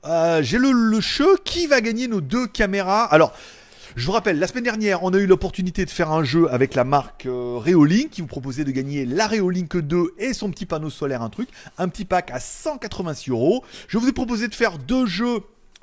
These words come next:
deux fois le même, un jeu sur le, la chaîne YouTube en mettant un commentaire, en mettant un petit like, en mettant un petit commentaire pour dire pourquoi vous voulez gagner cette caméra,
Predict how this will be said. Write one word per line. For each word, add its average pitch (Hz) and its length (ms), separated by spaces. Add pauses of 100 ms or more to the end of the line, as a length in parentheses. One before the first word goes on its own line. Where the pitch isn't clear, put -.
(100)
deux 170 240
fois 202 120
le 165 60
même, 165 300
un 262 200
jeu 208 280
sur 214 280
le, 165 680 (360)
la 156 240
chaîne 196 220
YouTube 190 480
en 160 120
mettant 165 440 (380)
un 277 100
commentaire, 175 640 (160)
en 131 80
mettant 143 300
un 220 100
petit 202 220
like, 160 280
en 147 40
mettant 156 220
un 151 40
petit - 140
commentaire 151 440
pour 135 140
dire 135 160
pourquoi 196 300
vous 147 80
voulez 135 140
gagner 131 160
cette 113 120
caméra, 113 480